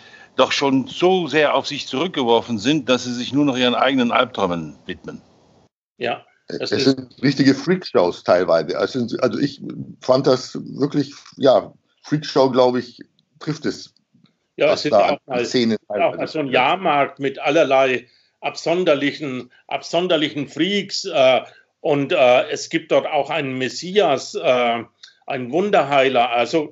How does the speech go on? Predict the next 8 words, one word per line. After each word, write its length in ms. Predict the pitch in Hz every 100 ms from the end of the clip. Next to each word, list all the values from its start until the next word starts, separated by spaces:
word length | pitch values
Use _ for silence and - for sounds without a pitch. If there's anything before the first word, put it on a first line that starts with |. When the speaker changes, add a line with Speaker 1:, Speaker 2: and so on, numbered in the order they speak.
| - - _ -
Speaker 2:
Miguel, 500 | 151 185 175 147 156
Miguel 460 | 156 196 151 139
Romero, 540 | 139 139 160 202 170 123
der 140 | 123
Mos-, 360 | 131 131 - 143
Messias, 720 | 139 135 190 208 151 123 -
und, 320 | 170 135 123
äh, 340 | 160 123 117